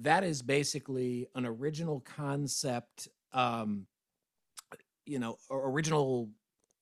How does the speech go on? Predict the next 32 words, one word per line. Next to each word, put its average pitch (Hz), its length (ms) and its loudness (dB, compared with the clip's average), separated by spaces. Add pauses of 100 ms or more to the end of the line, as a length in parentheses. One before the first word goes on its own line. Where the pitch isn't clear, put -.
horror 131 800 2
idea 123 500 0
that 113 220 -4
doesn't 139 360 -2
necessarily 127 500 -2
have 131 220 0
any 117 240 0
I 123 160 -4
P. 117 360 -8 (360)
That's 156 160 0
the 165 80 4
only 147 160 6
thing 139 160 2
I'm 120 80 2
gonna 113 140 0
spoil, 110 320 0
is 98 100 -6
that 110 180 -2
it's 123 140 -6
not 131 160 2
attached 117 380 -4
to 117 100 -10
I 110 140 -8
P. - 220 -18 (840)
Whereas 120 640 4
this 165 340 2
was 151 200 2
attached 139 400 2
to 135 100 -4
I 123 260 4
P, 120 580 -2 (140)
but 120 300 2